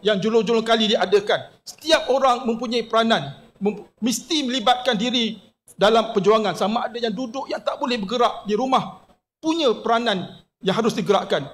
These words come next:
Sekurang-kurangnya berdoa, bercakap atau yang boleh menulis, menulis. Apa saja situasi, libatkan diri dalam perjuangan. Kalau ada harta, sumbangkan harta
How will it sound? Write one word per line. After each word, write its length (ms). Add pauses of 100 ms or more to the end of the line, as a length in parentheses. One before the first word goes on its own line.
(100)
Sekurang-kurangnya 640
berdoa, 560
bercakap 640
atau 420
yang 140
boleh 240
menulis, 400
menulis. 600 (800)
Apa 240
saja 480 (400)
situasi, 680
libatkan 480
diri 200
dalam 480
perjuangan. 600
Kalau 200
ada 200
harta, 360 (320)
sumbangkan 440
harta 400